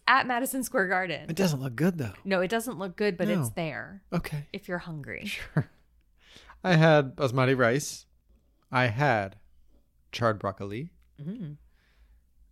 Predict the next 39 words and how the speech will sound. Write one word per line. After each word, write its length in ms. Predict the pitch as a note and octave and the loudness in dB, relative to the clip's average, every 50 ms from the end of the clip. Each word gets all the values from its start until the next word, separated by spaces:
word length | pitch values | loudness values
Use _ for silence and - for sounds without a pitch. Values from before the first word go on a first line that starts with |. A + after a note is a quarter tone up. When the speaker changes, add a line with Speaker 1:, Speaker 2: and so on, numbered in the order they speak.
| _ _ - | _ _ -4
Speaker 2:
I 160 | A2+ A2+ A2 | -2 -2 0
had 300 | G#2 G#2+ G#2+ G#2+ G#2+ G#2+ G2 | -2 -2 -2 -4 -4 -4 -6
roasted 320 | G#2+ G#2+ - - - - | -6 -6 -6 -8 -10 -10
rainbow 260 | G#2+ G#2 G2 F#2 F#2+ F2+ | -8 -8 -8 -8 -10 -10
carrots. 600 | - - A2 C3 E3+ C4 - - - - - - _ _ _ _ _ _ _ - - _ - | -8 -6 -6 -6 -6 -8 -12 -18 -20 -20 -20 -20 _ _ _ _ _ _ _ -20 -20 _ -12
And 680 | A#2+ A#2 A2+ A2 A2+ A2+ A#2 A2+ A2+ A2+ A2+ A2+ A2 - _ _ _ _ _ _ _ _ _ _ _ _ _ _ _ _ _ _ _ _ _ _ _ _ _ _ - | -10 -10 -8 -8 -10 -12 -12 -14 -14 -16 -16 -18 -18 -20 _ _ _ _ _ _ _ _ _ _ _ _ _ _ _ _ _ _ _ _ _ _ _ _ _ _ -16
I 160 | - G#2+ F#2+ - - _ _ - - _ _ _ _ _ | -16 -16 -16 -18 -20 _ _ -20 -20 _ _ _ _ _
think 380 | - F3 G#3+ C4 C#4+ C#4 A3+ - | 0 2 2 2 2 0 0 2
I 80 | F3+ E3 | 2 4
had 320 | D3+ D#3 E3+ E3 D#3 D3+ | 4 2 2 0 -2 -4
the, 240 | D#3+ D#3+ D3+ C#3+ C#3 | -4 -2 -2 -2 0
yeah, 220 | C#3+ C3+ A#2 G2+ G2 | 2 2 2 2 0
I 40 | |
had 180 | G#2 A2 A2 G2 | -2 -6 -8 -10
the 60 | A2 | -12
falafel. 540 | - - - G#2+ G2+ F2+ E2 E2 - - - - _ _ _ _ _ _ _ | -12 -10 -8 -6 -6 -6 -6 -8 -10 -14 -20 -20 _ _ _ _ _ _ _
Speaker 1:
You 160 | F3+ F3 F#3 | -4 -2 0
did 220 | E3+ F3 E3+ D#3+ D#3 | 0 2 0 0 0
have 160 | D#3 D3+ D#3 | -4 -6 -8
the 100 | D#3 D3 | -10 -12
falafel 300 | - - C#3+ C3+ B2+ B2+ | -10 -8 -8 -6 -6 -4
Speaker 2:
All 60 | A2 | -4
right. 80 | C3 D#3+ | -2 -4
Speaker 1:
because 280 | D3 G#2 - E3+ - | -4 -4 -6 -6 -4
I 100 | D3+ D3+ | -2 -2
ate 180 | D#3+ E3 D3+ - | -2 -2 -4 -6
Speaker 2:
All 60 | - | -6
Speaker 1:
some 120 | - E3 | -8 -6
Speaker 2:
right. 60 | D#3 D3+ | -6 -8
Speaker 1:
of 60 | - | -8
the 80 | D#3 | -10
leftover 600 | D3+ D3+ D#3+ F3+ A3 A#3+ - G#3 F#3 E3 D#3 E3 | -10 -6 -2 -2 -2 -2 -4 -6 -6 -6 -6 -10
falafel 540 | D#3 - E3+ D#3+ C#3+ C3+ - - D3 C3+ C#3 C#3 | -12 -10 -8 -6 -6 -6 -6 -8 -10 -10 -10 -8
late 240 | C3 C#3+ - - | -10 -10 -10 -6
night, 340 | - E3 F#3+ F3+ D3+ - - - | -4 -4 -2 -2 -4 -6 -10 -10
and 140 | D3+ C#3+ A#2+ A2 | -8 -4 -4 -4
it 140 | G#2+ A2 | -4 -4
Speaker 2:
Mm-hmm. 300 | A2 A2 B2 - - - | -8 -10 -16 -18 -18 -12
Speaker 1:
was 360 | D3 C#3 D3 C#3+ D3 D#3+ - | -10 -8 -8 -8 -8 -12 -16